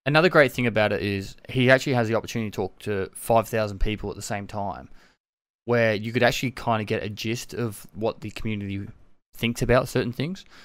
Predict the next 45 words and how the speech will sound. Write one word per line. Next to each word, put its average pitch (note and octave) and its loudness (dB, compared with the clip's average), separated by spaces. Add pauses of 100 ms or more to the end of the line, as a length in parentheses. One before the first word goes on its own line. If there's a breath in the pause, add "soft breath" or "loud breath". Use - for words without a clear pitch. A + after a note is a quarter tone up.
(200 soft breath)
So D#3 8
if C3+ 4
Nikita, D#3+ 6
like, C3 2
obviously G#3 6
he G3+ 4
needs F#3 0
to, D3+ -8
and C3+ -2
I A2 -4
think, D#3+ -8
who F3 -6
brought F3+ -4
this - -8
up? A2 -6 (1000)
I C3+ -2
think E3+ 0
it A3+ -2
was G3 0
the C#3+ 0
guy B2 6
that A2+ 0
was, A2 -4
uh, G#2 -2
Cerberus C3 2
Arms. C#3+ 0 (260 soft breath)
He C#3+ -2
said, C3+ 2 (120)
"It's - -6
important C#3+ 4
that C#3+ -4
you B2 -4
still B2 -4
stick - -8
to - -14
your G#2+ -6
vision." G2+ -8
I A2 -10
think D3+ -4
it F3 0
was D3 -2
him A2 -4
that A2 -10
said G#2+ -4
it. - -12